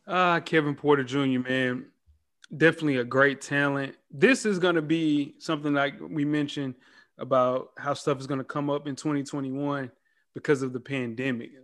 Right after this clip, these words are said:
Too much free time for this kid during a pan-, uh, full pandemic. He's always been one step forward and then a few steps back with him his entire life. He's so young. It's gonna be so many stories just like this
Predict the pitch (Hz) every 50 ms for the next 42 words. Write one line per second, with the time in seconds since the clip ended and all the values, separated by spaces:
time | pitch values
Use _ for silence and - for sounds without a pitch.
0 | _ _ - - 226 226 214 - - - 240 233 - - 156 139 131 - - 131
1 | 127 120 - - - 135 - - - - 156 156 170 165 160 160 160 156 - 165
2 | 170 170 170 170 151 147 147 - - _ _ 175 175 180 180 175 175 170 170 165
3 | 160 151 151 143 120 - - _ _ _ _ _ _ _ _ _ _ _ _ _
4 | _ 165 165 156 175 180 190 190 185 175 156 151 185 180 170 165 170 175 170 -
5 | - 175 165 156 - 160 156 156 156 160 156 147 139 143 147 143 143 139 - 165
6 | 165 - - - 143 131 123 127 127 143 143 143 127 135 131 127 135 139 139 131
7 | 135 139 131 - 151 139 143 143 139 135 131 127 131 _ _ - 135 135 139 143
8 | 156 135 101 - - _ _ _ _ _ _ _ _ _ _ _ - 143 - -
9 | 233 208 175 160 147 147 156 165 156 143 127 90 - _ _ _ _ _ _ _
10 | _ 160 160 151 - - 180 170 170 160 165 151 - 190 185 180 175 170 160 160
11 | - 170 160 156 143 127 123 156 170 165 - 160 151 151 143 - 160 151 147 143
12 | -